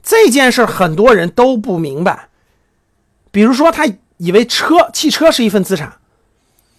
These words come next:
以为自己的住房是一份资产，等等等等吧。这是最基础的投资理财的基础内容。什么是资产？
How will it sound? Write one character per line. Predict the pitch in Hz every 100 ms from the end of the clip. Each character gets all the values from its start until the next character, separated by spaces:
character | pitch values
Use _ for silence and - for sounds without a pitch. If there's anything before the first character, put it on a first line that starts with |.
| _
以 | 214
为 | 240 349
自 | -
己 | 349
的 | 233
住 | - 277
房 | 190 247
是 | 254
一 | 202
份 | 185
资 | -
产， | 180 135 _ _ _ _
等 | - 165
等 | 240 208
等 | 147 202
等 | 139
吧。 | - - _ _ _ _ _
这 | 359
是 | 254
最 | - 427 302
基 | 185 - 381
础 | 415 180
的 | 165
投 | 131 160
资 | 170
理 | 202
财 | 160 151
的 | 170
基 | 254
础 | 240 151
内 | 151
容。 | 104 _ _ _ _ _ _ _ _ _ _ _ _
什 | - - 180
么 | 202
是 | 247 214
资 | - 247
产？ | - -